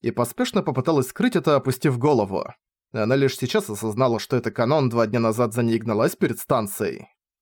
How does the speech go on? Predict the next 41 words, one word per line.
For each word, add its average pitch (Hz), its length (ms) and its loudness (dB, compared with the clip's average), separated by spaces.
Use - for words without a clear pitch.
"Будь 147 300 0
то 165 100 0
позавчера 135 560 2
или 131 120 4
же 120 120 0
сегодня, 127 580 0
ты 143 180 4
и - 40 4
впрямь 196 280 2
перестаралась. 123 760 -2
Любая 131 400 4
ошибка - 360 -2
могла 143 240 4
привести 123 380 0
к - 60 -4
серьёзным 135 400 2
травмам". 117 560 0
Слова 107 420 0
Канон 147 360 2
были 123 180 4
добрыми 120 420 2
и 107 80 0
мягкими, 143 580 0
она 180 180 4
не 190 120 6
ругала 143 340 4
её. 101 380 2
"Однако 135 400 2
я 139 80 4
просто 147 260 0
не 143 100 4
могу 139 220 2
стоять 131 300 2
и 117 40 -6
смотреть, 131 400 0
как 127 160 0
всё 147 120 0
переходит 135 480 0
на 262 80 4
новый 131 240 4
уровень. 123 440 2